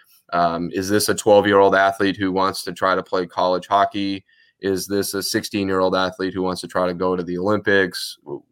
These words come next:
Is this a ten-year-old who wants to play in high school? Like, we need to understand what the parameters are that we're working with, and then we put them on the right track for whatever they're trying to do. Um,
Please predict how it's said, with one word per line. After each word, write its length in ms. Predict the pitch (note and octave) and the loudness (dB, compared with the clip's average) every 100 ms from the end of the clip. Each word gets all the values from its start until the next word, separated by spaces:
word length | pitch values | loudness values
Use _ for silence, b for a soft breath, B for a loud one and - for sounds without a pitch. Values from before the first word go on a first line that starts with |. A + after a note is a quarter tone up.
| - | -8
Is 120 | F#2+ | -4
this 200 | F#2 G2 | 0 0
a 100 | F#2+ | 0
ten-year-old 600 | F2+ - G2+ G2 G2 G2 | -2 0 2 4 6 6
who 80 | F#2 | 4
wants 220 | F2+ F#2 - | 2 0 -2
to 80 | |
play 220 | F2+ F#2+ F2+ | -2 2 2
in 60 | |
high 140 | F2 G2 | 2 -2
school? 420 | - G#2 G2+ F#2+ | -2 -2 0 2
Like, 220 | F2+ F2 | 0 0
we 120 | G2 | 0
need 160 | G#2+ A2+ | 2 2
to 120 | G#2+ | 2
understand 600 | G#2+ G2+ - G#2 G2+ F#2+ | 2 0 0 2 2 4
what 140 | F#2+ | 2
the 80 | F2+ | 0
parameters 540 | F2 G2 F#2+ F#2+ F#2 F2+ | -2 0 2 0 0 0
are 100 | F2+ | 0
that 140 | F2 | -2
we're 120 | F2 | -4
working 340 | F2 A2+ A#2+ A2+ | 0 0 2 4
with, 220 | A#2+ A2+ _ B B | 4 2 _ B B
and 100 | G#2+ A2 | 2 4
then 60 | |
we 120 | A2 | 6
put 200 | G#2+ A#2+ | 6 4
them 160 | - G#2 | 2 2
on 120 | G2+ | 2
the 80 | F#2+ | 4
right 220 | F#2+ F2+ | 4 2
track 380 | - F#2 F#2 - | 2 2 2 0
for 340 | - F2 F2 | -12 -4 -2
whatever 280 | F2 F2+ F2 | 0 2 0
they're 100 | E2+ | -2
trying 220 | - F2 | -2 -4
to 80 | D2 | -4
do. 280 | - E2 - b b b b b | -6 -6 -8 b b b b b
Um, 560 | F2 E2+ E2 E2 E2 | 4 4 2 -2 -6